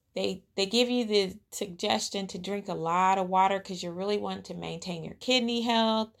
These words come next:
And so I drank a lot of water and I ate this detox soup that I'm gonna share with you. Now, this is good. You don't have to be going through chemo to be taking this soup because I've gone back to it a, a few times, but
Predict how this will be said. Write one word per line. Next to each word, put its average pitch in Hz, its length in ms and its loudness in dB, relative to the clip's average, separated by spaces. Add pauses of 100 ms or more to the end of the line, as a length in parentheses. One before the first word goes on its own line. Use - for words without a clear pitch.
(340)
And 196 140 -2
so 190 380 0
I 175 160 2
drank 175 400 -2
a 160 60 -4
lot 175 380 2
of 220 100 0
water 208 500 0
and 170 160 -6
I 160 260 -8
ate 180 440 -4
this 185 280 -4
detox 180 640 -6
soup - 360 -4
that 165 140 -2
I'm 165 140 -4
gonna 165 200 -6
share 165 300 0
with 165 180 -2
you. - 220 -10 (640)
Now, 185 160 2
this 208 300 2
is 214 160 -4
good. 208 500 -2
You 190 100 -6
don't 196 200 -4
have 208 160 -4
to 208 80 0
be 202 140 -4
going 196 340 -2
through 190 200 -6 (100)
chemo 190 460 -2
to 190 100 -6
be 180 320 -4
taking 196 360 -4
this 175 200 -4
soup 208 260 -2
because 185 280 -10
I've 185 280 -2
gone 190 260 -2
back 190 300 0
to 185 180 -6
it 175 80 0 (280)
a, - 40 -16
a - 20 -16
few 190 260 -10
times, 185 600 -4 (500)
but 190 400 2